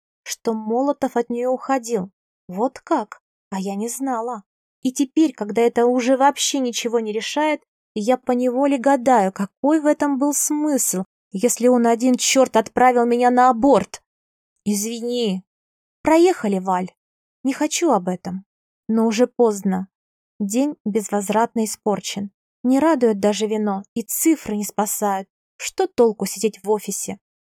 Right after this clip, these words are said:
«Валюх, если кто-то будет искать, я уехала. Составить тебе компанию? Прогуляемся по набережной, м? Или на велике погоняем?» «Нет, я спать завалюсь пораньше». Дома на столе, как назло, две чашки.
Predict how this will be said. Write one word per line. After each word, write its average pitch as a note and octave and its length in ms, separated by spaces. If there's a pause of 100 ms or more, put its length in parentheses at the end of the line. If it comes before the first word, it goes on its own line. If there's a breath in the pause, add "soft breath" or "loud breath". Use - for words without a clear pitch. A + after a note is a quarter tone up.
(120)
«Валюх, D#4 560
если D4+ 280
кто-то E4 320
будет D#4 300
искать, F#4+ 460 (140)
я D#4 220
уехала. A#3 680 (520)
Составить C#4+ 580
тебе F4 180
компанию? D4 720 (220)
Прогуляемся C#4 760
по G#3 140
набережной, A#3 680
м? D4+ 340 (420)
Или F4+ 180
на F#4 160
велике B3 380
погоняем?» G#3 680 (680)
«Нет, C#4+ 420 (140)
я F4+ 160
спать C#4 380
завалюсь G#3 460
пораньше». G3+ 720 (880)
Дома F4 320
на D#4 100
столе, C4 320
как A3+ 180
назло, A3 360
две A3+ 180
чашки. G3+ 540